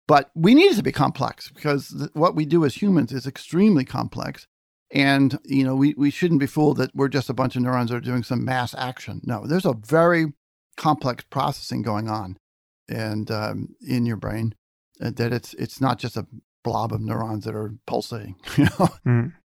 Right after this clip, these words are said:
Speaker 1: very detailed, um, mechanisms that are undergoing it. And we figured out what some of those are.
Speaker 2: So, um, describe to me what you mean by this phrase, a reference frame.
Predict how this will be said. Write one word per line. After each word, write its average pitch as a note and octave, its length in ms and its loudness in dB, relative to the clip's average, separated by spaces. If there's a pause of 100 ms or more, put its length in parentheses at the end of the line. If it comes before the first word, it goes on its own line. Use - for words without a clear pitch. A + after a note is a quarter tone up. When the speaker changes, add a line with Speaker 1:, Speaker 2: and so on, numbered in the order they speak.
Speaker 1:
very C3+ 360 2
detailed, A#2 460 -2 (140)
um, G2+ 340 -8
mechanisms A2 640 -10 (280)
that A2 100 -8
are G#2 140 -8
undergoing G#2 460 -8
it. - 200 -16 (140)
And C3 160 2
we D3 100 6
figured D#3 280 0
out B2+ 120 0
what C3 140 -6
some A#2+ 160 -4
of F#2+ 80 -4
those G2+ 180 -8
are. A#2 240 -8 (380)
Speaker 2:
So, A#2+ 380 2
um, A2 360 4 (400)
describe C#3+ 460 4
to C#3+ 80 4
me B2 160 10
what A#2 240 4
you A2 640 2 (100)
mean A2+ 600 4
by G2+ 160 4
this G2 180 0
phrase, G2+ 760 4 (400)
a G#2 140 0
reference G2 760 4
frame. - 500 -2